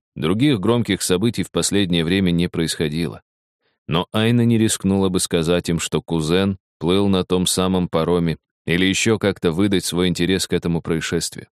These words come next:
Так и не придумав достойного повода подобраться к газетам, она вернулась к ягодам. Наконец-то пошла брусника,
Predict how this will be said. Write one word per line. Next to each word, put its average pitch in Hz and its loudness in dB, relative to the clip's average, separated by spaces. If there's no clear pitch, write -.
Так 123 2
и 139 2
не 139 2
придумав 127 2
достойного 113 2
повода 113 2
подобраться 92 2
к 85 -6
газетам, 90 0
она 107 2
вернулась 92 2
к - -14
ягодам. 69 -6
Наконец-то 127 0
пошла 101 0
брусника, 87 -2